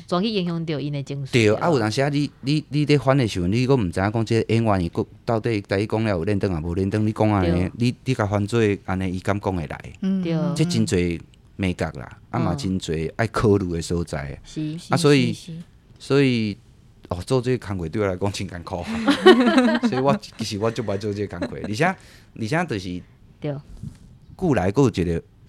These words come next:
Speaker 2: 一个就对我，我讲的，就是讲我的生活当中，就是对我来讲，这就是戏剧
Speaker 1: 对。
Speaker 2: 的表现尔。做这个工课吼，毋是讲要等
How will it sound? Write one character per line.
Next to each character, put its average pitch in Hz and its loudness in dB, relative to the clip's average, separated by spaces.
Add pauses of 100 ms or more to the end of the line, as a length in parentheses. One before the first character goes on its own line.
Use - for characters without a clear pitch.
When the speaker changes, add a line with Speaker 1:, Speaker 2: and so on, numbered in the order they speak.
(140)
Speaker 2:
一 87 -4
个 87 -4
就 85 -2
对 110 -4
我， 123 6 (100)
我 117 0
讲 95 2
的， 85 -2
就 80 -4
是 87 -4
讲 117 0
我 143 4
的 117 2
生 101 -2
活 98 2
当 98 -2
中， 107 -2
就 87 -6
是 - -10 (400)
对 143 -2
我 139 2
来 107 2
讲， 110 -2
这 113 -2
就 80 -6
是 - -12 (260)
戏 104 -4
剧 85 0 (400)
Speaker 1:
对。 170 -2 (640)
Speaker 2:
的 80 -2 (460)
表 101 6
现 82 0
尔。 80 -10 (140)
做 214 4
这 196 8
个 - -2
工 101 0
课 82 -2
吼， 76 -6
毋 82 -4
是 85 -6
讲 123 0
要 131 2
等 120 0